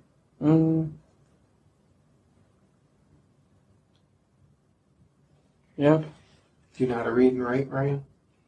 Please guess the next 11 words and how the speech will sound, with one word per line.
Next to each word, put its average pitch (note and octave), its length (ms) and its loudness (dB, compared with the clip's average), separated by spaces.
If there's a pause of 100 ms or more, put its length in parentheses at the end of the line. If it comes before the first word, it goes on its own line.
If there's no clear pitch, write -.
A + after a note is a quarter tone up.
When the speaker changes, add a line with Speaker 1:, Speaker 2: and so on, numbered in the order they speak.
(300)
Speaker 1:
Yeah. D3+ 240 4 (1160)
Speaker 2:
Do F#3 100 2
you G#3+ 80 6
have G#3 80 -2
a - 40 -6
girlfriend? F#3 460 0 (2750)
Speaker 1:
Mm. C#3+ 640 2 (1400)
Mm-mm. C#3 460 0 (1000)
Speaker 2:
No? D3 320 2 (4000)
You C#3 120 0
know, C#3 220 4